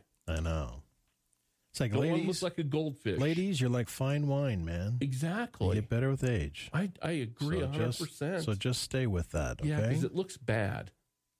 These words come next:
Speaker 1: Quit looking in the mirror so much and finding that one wrinkle and freaking out, okay?
Speaker 2: I just, yeah, just not into it.
Speaker 1: Yeah.
Speaker 2: Some people are, you know, it's fine.
Speaker 1: Oh, I know.
Speaker 2: But it's
Speaker 1: I
Speaker 2: not
Speaker 1: know.
Speaker 2: me.
Speaker 1: A study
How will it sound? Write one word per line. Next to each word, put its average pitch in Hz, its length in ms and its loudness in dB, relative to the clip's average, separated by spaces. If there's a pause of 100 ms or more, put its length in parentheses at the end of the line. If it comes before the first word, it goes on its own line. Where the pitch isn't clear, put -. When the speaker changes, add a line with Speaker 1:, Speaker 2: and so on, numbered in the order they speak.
Speaker 1:
Quit 139 140 -2
looking 156 300 0
in 151 80 2
the 131 40 2
mirror 123 280 2
so 107 180 -2
much 90 300 -2
and 95 120 -2
finding 127 340 0
that 98 140 2
one 110 280 2
wrinkle 135 420 2
and 95 140 0
freaking 107 400 2
out, 80 320 0 (160)
okay? 120 400 2
Speaker 2:
I 180 40 4
just, 180 280 -2 (120)
yeah, 165 460 2
just 151 300 -4
not 139 160 2
into 104 320 0
it. - 140 -8 (360)
Speaker 1:
Yeah. 78 280 -6 (200)
Speaker 2:
Some - 180 -2
people 277 300 -4
are, 220 220 -2 (180)
you - 80 -2
know, 285 160 0
it's 294 140 -6
fine. 156 340 2
Speaker 1:
Oh, 214 100 -12
I 226 120 -14
know. 185 240 -12
Speaker 2:
But 151 80 0
it's - 280 -6
Speaker 1:
I 107 40 2
Speaker 2:
not 165 200 2
Speaker 1:
know. 170 80 0
Speaker 2:
me. 147 260 0 (520)
Speaker 1:
A 120 60 2
study 147 540 -4